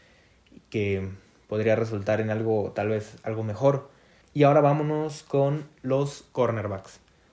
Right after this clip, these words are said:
porque, pues, el equipo necesita en este momento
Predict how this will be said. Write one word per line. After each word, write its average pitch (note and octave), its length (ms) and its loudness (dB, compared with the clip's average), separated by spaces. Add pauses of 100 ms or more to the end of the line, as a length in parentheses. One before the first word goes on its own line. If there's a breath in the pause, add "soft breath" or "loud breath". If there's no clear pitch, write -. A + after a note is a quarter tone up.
(140)
porque, D3+ 480 4 (1160 soft breath)
pues, C#3 160 4
el C3 80 4
equipo E3 500 4 (440 loud breath)
necesita C3+ 580 0
en C3+ 80 2
este C3 220 -4
momento B2+ 720 2